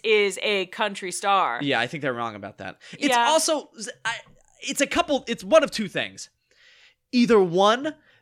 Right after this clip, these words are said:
Speaker 2: this person has a Southern accent and they're very much trying to hide it with their singing, or they are not Southern at all.
Speaker 1: Yeah.
Speaker 2: Because the way they were, they were just pronouncing the words too well <laughs> for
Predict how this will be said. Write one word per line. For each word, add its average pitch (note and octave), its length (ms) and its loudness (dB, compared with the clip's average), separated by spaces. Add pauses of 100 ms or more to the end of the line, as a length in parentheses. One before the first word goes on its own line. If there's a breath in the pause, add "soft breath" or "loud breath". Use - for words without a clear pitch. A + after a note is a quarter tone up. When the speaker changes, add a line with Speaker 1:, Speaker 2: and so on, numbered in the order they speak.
(100)
Speaker 2:
this E3+ 200 -4
person G#3+ 320 0
has F3 380 2
a G3+ 100 0
Southern G3+ 360 0
accent G3+ 540 -2
and D3+ 100 -4
they're C#3+ 120 0
very D3 260 2
much D#3+ 240 -4
trying D3 240 -2
to A#2+ 60 -2
hide C#3 320 -2
it D#3+ 120 -4
with D#3 140 -8
their D3 140 -4
singing, F3+ 500 -4 (300 soft breath)
or G3 320 6
they F3+ 160 4
are E3 80 2
not D#3+ 260 0
Southern D3+ 380 -2
at B2 80 -6
all. F#2 400 -6 (240 soft breath)
Speaker 1:
Yeah. F#3+ 200 2
Speaker 2:
Because F3 320 0
the G3 200 0
way G#3+ 280 4
they A#3 160 4
were, G#3+ 280 2
they G3 180 0
were G3 280 0 (340)
just - 280 -2
pronouncing A#3 720 0
the G3+ 100 0
words F3+ 560 0
too C#4+ 260 2
well C#4+ 320 4
<laughs> D4 360 0
for C#4 160 2